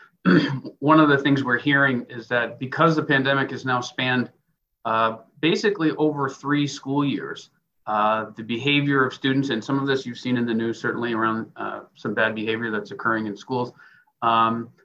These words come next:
but what superintendents of schools are telling us is, is that students who would normally have matured over the last couple of years have,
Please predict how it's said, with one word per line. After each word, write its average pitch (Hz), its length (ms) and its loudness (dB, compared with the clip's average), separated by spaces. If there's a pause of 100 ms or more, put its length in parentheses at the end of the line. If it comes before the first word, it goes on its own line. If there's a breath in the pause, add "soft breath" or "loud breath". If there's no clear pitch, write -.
(140)
but 151 400 4
what 165 320 0
superintendents 185 760 2
of 151 120 -6
schools 165 340 0
are 139 140 2
telling 151 340 2
us 147 300 -2
is, 135 380 -4 (380)
is 139 240 -2
that 135 200 0
students 214 520 -2
who 202 160 -2
would 165 280 2
normally 165 640 4 (320 soft breath)
have 135 320 0 (1000)
matured 147 840 4 (100)
over 143 260 4
the 135 120 4
last 131 340 4
couple 123 320 -4
of 123 80 -6
years 127 480 -2 (120)
have, 139 260 0